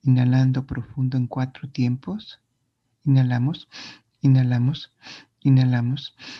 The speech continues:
inhalamos, retenemos, exhalamos por nariz suavemente.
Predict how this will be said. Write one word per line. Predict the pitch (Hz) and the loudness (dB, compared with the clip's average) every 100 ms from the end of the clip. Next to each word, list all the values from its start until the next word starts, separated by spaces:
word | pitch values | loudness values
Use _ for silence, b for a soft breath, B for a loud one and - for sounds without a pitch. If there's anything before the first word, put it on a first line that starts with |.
| B - | B 2
inhalamos, | 131 123 123 120 139 - _ B B B B B _ _ _ _ _ - | 4 4 2 2 0 -4 _ B B B B B _ _ _ _ _ -4
retenemos, | 139 135 135 127 123 147 151 - _ _ _ _ _ _ _ _ _ _ _ _ _ _ _ _ _ _ _ _ _ _ _ _ _ _ _ _ _ _ _ _ _ _ _ _ _ | -2 0 2 2 2 -2 -6 -20 _ _ _ _ _ _ _ _ _ _ _ _ _ _ _ _ _ _ _ _ _ _ _ _ _ _ _ _ _ _ _ _ _ _ _ _ _
exhalamos | 139 135 131 123 117 117 131 135 _ _ _ | -6 -4 -4 -2 -2 -2 -4 -8 _ _ _
por | 120 123 | -8 -2
nariz | 117 117 131 135 | -2 0 -2 -4
suavemente. | - 131 123 113 101 98 107 - | -8 -4 -2 -4 -8 -12 -16 -20